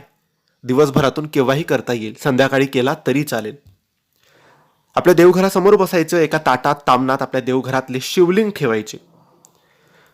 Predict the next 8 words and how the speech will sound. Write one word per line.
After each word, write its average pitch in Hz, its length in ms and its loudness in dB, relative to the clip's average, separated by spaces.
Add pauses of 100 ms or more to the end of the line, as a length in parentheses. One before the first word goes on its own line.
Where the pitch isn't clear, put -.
(240)
एकशे 156 260 4
आठ - 260 4
बेलपत्र 214 580 0
आणायचे 131 460 -2 (720)
आणि 143 180 -2 (140)
एक 214 280 6
एक 185 240 4
बेलपत्र 170 560 -2